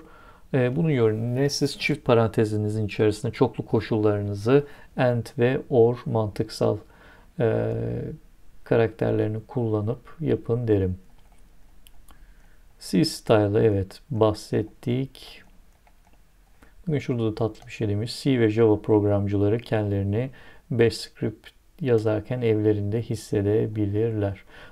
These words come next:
Bu örneği daha fonksiyonları görmediğimiz için geçtim.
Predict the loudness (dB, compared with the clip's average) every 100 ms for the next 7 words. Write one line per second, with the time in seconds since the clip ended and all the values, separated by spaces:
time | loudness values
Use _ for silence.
0 | -2 2 2 2 2 2 2 0 -4 -2
1 | -2 0 0 4 4 4 0 -2 -4 -8
2 | -8 -6 -4 -4 -6 -10 -8 -6 -4 -6